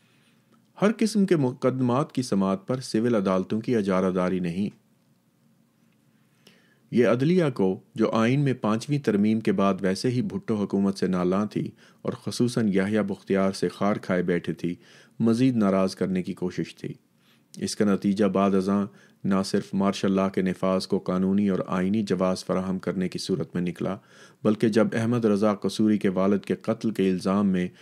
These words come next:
मिस्टर भुट्टो के ख़िलाफ़ मुकदमा ज़ेर समात था और याहिया बुख्तियार ही उनके वकला के पैनल के सरबराह की हैसियत से पेश हुए थे, तो अरसा इक़्तिदार का उनका ये कर्र फर यकीनन जज साहिबान की आंखों के सामने फिरता रहा होगा।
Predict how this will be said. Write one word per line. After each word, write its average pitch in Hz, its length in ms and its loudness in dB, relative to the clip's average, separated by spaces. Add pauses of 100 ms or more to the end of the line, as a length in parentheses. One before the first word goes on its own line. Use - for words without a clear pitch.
(200)
मिस्टर 110 240 -2
भुट्टो 98 340 -2
के 120 140 -2
ख़िलाफ़ 95 380 0
मुकदमा 95 460 0
ज़ेर 95 260 0
समात 92 420 -4
था 87 200 -4 (400)
और 113 140 0
याहिया 107 340 4
बुख्तियार 98 500 0
ही 110 140 -2
उनके 98 260 0
वकला 92 380 0
के 92 160 -4
पैनल 92 340 0
के 90 140 -6
सरबराह 90 500 0
की - 180 -10
हैसियत 90 400 -4
से 87 120 -6
पेश 90 360 -4
हुए 98 200 0
थे, 82 200 -4 (540)
तो 123 80 2
अरसा 139 420 0
इक़्तिदार 104 580 2
का 101 160 0
उनका 98 300 0
ये 95 200 2
कर्र 95 300 0
फर 98 300 -2 (320)
यकीनन 104 540 2 (260)
जज 101 260 0
साहिबान 95 520 0
की 92 180 -4
आंखों 90 280 -2
के 87 140 -4
सामने 90 380 -2
फिरता - 380 -4
रहा 82 280 -4
होगा। 80 360 -10